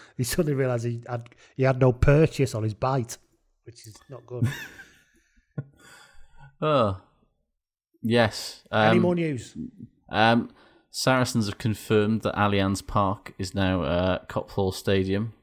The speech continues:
Speaker 2: for an interim period. We'll see how long that interim lasts.
Speaker 1: Which is what it was called
Speaker 2: Uh,
Speaker 1: before, 'cause that's just what the stadium was called. It, it was like a, it was a municipal athletics track.
Speaker 2: Yeah. And then they just gave it to Saracens.
Speaker 1: Um,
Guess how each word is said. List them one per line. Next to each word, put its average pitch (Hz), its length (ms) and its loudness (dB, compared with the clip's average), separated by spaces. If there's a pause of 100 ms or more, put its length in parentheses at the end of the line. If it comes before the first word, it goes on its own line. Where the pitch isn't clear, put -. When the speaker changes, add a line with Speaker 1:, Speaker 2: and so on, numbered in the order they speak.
Speaker 2:
for - 160 -4
an 90 80 -2
interim 98 580 0
period. 98 560 0
We'll 98 80 -6
see - 180 -8
how 87 100 -4
long 87 240 -4
that 90 180 -4
interim 90 380 -6
lasts. 92 480 -8
Speaker 1:
Which 123 100 -10
is 127 100 -6
what 147 100 2
it 131 60 -6
was 117 100 -6
called 95 240 -2
Speaker 2:
Uh, 98 80 0
Speaker 1:
before, 113 260 -2
'cause 113 160 -8
that's 113 180 -8
just 117 180 -10
what 120 100 -8
the 113 60 -14
stadium 107 380 -4
was 98 120 -10
called. 104 340 -8
It, - 120 -14
it 156 200 -6
was 175 160 2
like 208 200 -2
a, 180 120 2 (460)
it 180 60 -2
was 147 100 0
a 165 60 2
municipal 175 680 2
athletics 160 560 -2
track. - 440 -8 (520)
Speaker 2:
Yeah. 415 280 2 (720)
And 135 120 -4
then 127 100 0
they 117 120 2
just 101 200 -6
gave 101 240 2
it 90 100 -6
to 95 60 -14
Saracens. 95 720 -8 (2250)
Speaker 1:
Um, 131 300 -2